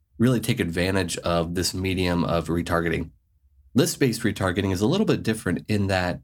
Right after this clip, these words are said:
if you have the contact information for the people that you want to show ads to, then you can upload that to an ad provider. For example, on Facebook, you can create a custom audience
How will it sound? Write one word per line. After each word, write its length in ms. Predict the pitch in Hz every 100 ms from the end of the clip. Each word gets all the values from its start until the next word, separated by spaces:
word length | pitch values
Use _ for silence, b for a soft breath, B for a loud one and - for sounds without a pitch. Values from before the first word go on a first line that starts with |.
| -
if 160 | 101 107
you 80 | 104
have 500 | 107 104 98 104 -
the 160 | 95
contact 480 | 90 123 143 131 117
information 640 | 82 95 92 87 - 92
for 240 | - 98 92
the 140 | 87
people 320 | - 110 107
that 180 | 95 -
you 160 | 107 101
want 300 | 98 95 -
to 100 | 92
show 220 | - 87
ads 320 | 92 104 -
to, 220 | - 90 87
then 160 | 92
you 60 | 98
can 120 | 104
upload 460 | 98 - 110 101 98
that 300 | 98 98 -
to 260 | 101 95 78
an 120 | 92
ad 180 | 92 87
provider. 500 | 90 90 85 82 - _ _
For 100 | -
example, 400 | 110 123 123 117
on 160 | 92 98
Facebook, 580 | 117 165 - 92 - -
you 120 | 104
can 160 | 104 101
create 360 | - 101 98
a 120 | 92
custom 400 | - 117 - 98
audience 680 | 87 113 110 87 87 - -